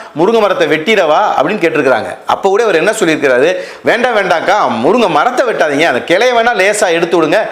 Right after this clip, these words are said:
அப்புறம் தேர்தலுக்கு அப்புறம் கூட ஒண்ணும் பிரச்சனை இல்லை, அப்புறம் அது எப்படினாலும் வளர்ந்துட்டு போகுது,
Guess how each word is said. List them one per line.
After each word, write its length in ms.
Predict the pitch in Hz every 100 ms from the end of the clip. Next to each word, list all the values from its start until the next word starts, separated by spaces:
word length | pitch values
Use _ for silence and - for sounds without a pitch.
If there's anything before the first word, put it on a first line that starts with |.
| - -
அப்புறம் 240 | 226 226
தேர்தலுக்கு 420 | 220 262 254 220
அப்புறம் 260 | 196 208 196
கூட 180 | 202 190
ஒண்ணும் 180 | 190
பிரச்சனை 300 | 175 170 165
இல்லை, 140 | 160 240
அப்புறம் 240 | 208 165 - -
அது 240 | 165 175
எப்படினாலும் 380 | 170 190 190 190
வளர்ந்துட்டு 340 | 156 196 190 147
போகுது, 600 | 139 131 165 - -